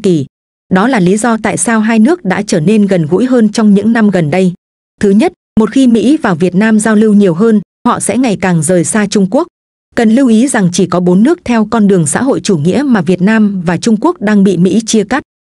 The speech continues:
Qua bài viết trên báo của Trung Quốc, chúng ta hiểu hơn những gì Trung Quốc đang lo ngại về Việt Nam và thêm những minh chứng rõ nét về lý do vì sao Trung Quốc dè chừng Việt Nam.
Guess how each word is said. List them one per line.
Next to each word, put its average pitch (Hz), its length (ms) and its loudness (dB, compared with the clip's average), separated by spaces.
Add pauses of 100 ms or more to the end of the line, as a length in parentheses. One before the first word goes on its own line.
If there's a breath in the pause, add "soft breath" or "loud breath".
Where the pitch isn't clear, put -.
(220)
Qua 269 120 0
bài 202 200 0
viết 302 220 0
trên 226 240 0
báo 190 220 0
của 214 160 0
Trung 220 220 0
Quốc, 330 180 0 (220)
chúng 220 140 0
ta 247 140 -2
hiểu 220 240 2
hơn 214 260 2
những 214 180 0
gì 220 200 0
Trung 220 220 0
Quốc 349 200 -2
đang 214 240 0
lo 214 120 0
ngại 208 260 0
về 170 140 0
Việt 180 200 -2
Nam 208 400 0
và 165 160 -4
thêm 220 240 2
những 208 200 2
minh 233 120 2
chứng 208 240 0
rõ - 180 -4
nét 294 280 0
về 185 140 0
lý 170 180 0
do 226 240 0
vì 185 200 0
sao 214 280 -2
Trung 220 220 0
Quốc 349 160 -2
dè 190 200 -2
chừng 175 260 0
Việt 170 180 -2
Nam. 208 260 0